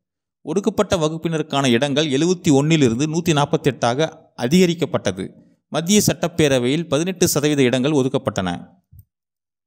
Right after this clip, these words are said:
அடுத்த சில ஆண்டுகள் தீண்டாமையை ஒழிப்பதற்கு காந்தியடிகள் செலவிட்டார். அம்பேத்கருடனான அவரது தொடர்புகள், சாதி அமைப்புகள் பற்றிய காந்தியடிகளின் கருத்துக்களில் பெரிய தாக்கத்தை ஏற்படுத்தியது. அரிஜனங்களுக்கான பயணம் என்று நாடு தழுவிய பயணத்தை காந்தியடிகள் மேற்கொண்டார்.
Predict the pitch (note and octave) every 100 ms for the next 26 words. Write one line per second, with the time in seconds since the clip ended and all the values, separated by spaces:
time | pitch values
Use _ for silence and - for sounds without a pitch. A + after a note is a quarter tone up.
0 | _ _ _ _ _ - F#3+ F#3+ F#3 F3
1 | F3+ C#3 D#3+ C#3+ D3+ D3+ F3+ F3+ E3+ D#3+
2 | D#3+ C#3+ D#3+ C#3+ G#2+ C#3 A#2+ D3+ D#3 B2+
3 | C#3 - B2 A#2+ A#2 F3+ - - B2+ E3+
4 | E3+ D#3+ C3+ C#3 B2+ A#2 A#2 A#2+ A2 B2+
5 | C#3 C#3 A2+ D3+ B2 C#3 E3+ F#3+ E3+ B2
6 | D3+ C#3 D3+ D3 C3 C3 A#2+ B2+ E3 D#3+
7 | C#3 C#3 B2 C3+ C#3 C3 D3+ D3+ F3+ G3+
8 | G3+ D#3+ D#3+ E3 D#3 D3 B2+ A#2+ A2 A2+
9 | F#2+ F#2+ - - - _ _ _ _ _
10 | _ _ _ - _ _ _ _ _ -
11 | C3 F#3+ F#3+ F#3 E3+ E3 E3 C#3 C#3+ C#3
12 | C3 D3 B2+ B2 B2+ B2+ D#3+ F3+ E3+ E3
13 | F3 D#3+ C#3 C3 C#3 B2+ C3 C#3 B2 C3
14 | D3+ C3+ - A2 G2+ F#2+